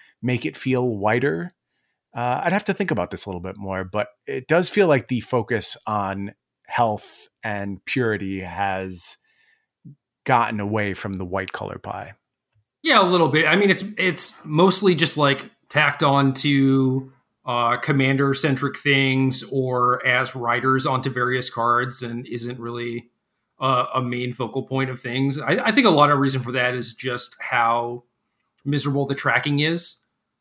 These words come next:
Speaker 2: for
Speaker 1: Yeah.
Speaker 2: just, like, you know, constant life gains. Like, think of something
Speaker 1: Yep.
Speaker 2: like Prism-, Prismatic Talisman, Pristine Talisman,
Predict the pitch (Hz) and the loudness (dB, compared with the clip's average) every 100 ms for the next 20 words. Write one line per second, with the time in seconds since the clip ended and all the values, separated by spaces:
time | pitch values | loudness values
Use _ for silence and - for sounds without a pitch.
0 | _ - 127 120 - - - 123 127 143 | _ 0 4 6 4 -4 -18 -10 -6 -2
1 | 127 - 123 117 131 117 135 120 113 135 | -4 -2 -4 -2 -2 -2 -4 -6 -6 -4
2 | 143 143 180 220 175 135 - - 127 151 | -2 -2 2 4 4 2 -6 0 2 4
3 | 143 131 - 151 151 165 143 - _ 143 | 2 -2 0 2 2 0 -2 -2 _ -6
4 | 123 127 143 160 160 160 196 208 208 _ | -2 -2 0 -2 -2 -4 -6 -6 -10 _
5 | _ _ _ - 131 156 127 113 104 127 | _ _ _ -4 -2 -2 -2 -4 -6 -12
6 | 127 | -14